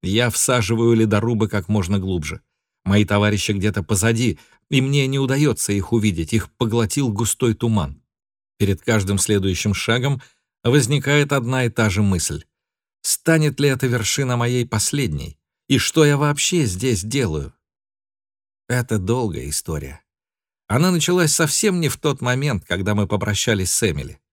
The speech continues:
Не тогда, когда я сел в самолет до Непала, и даже не тогда, когда в юности представлял себе покорение Эвереста.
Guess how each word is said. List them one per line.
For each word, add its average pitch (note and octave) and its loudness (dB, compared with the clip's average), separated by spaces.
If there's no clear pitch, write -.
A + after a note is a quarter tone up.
Не C#3+ 4
тогда, C#3+ 2
когда G#2 0
я G2+ 2
сел B2 0
в - -4
самолет A2 2
до G2 2
Непала, F#2+ 0
и C3+ 2
даже D#3 4
не E3 2
тогда, C#3 0
когда A#2 0
в G2+ -2
юности A#2+ 0
представлял A#2+ 0
себе A#2 -2
покорение G#2+ 2
Эвереста. G2+ -2